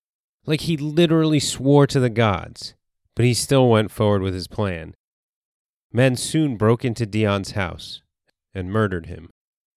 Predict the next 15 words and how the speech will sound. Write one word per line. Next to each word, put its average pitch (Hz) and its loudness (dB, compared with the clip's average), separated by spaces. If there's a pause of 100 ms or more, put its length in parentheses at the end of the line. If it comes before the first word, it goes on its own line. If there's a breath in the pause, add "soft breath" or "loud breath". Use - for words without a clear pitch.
(880)
Dion 143 4
had 120 4
only 139 4
been 139 0
in 139 0
charge 135 0
of 113 -8
Syracuse 107 -4
over 104 -6
the 101 -2
course - -4
of 110 -6
about 98 -2
three - -8
years, 123 -8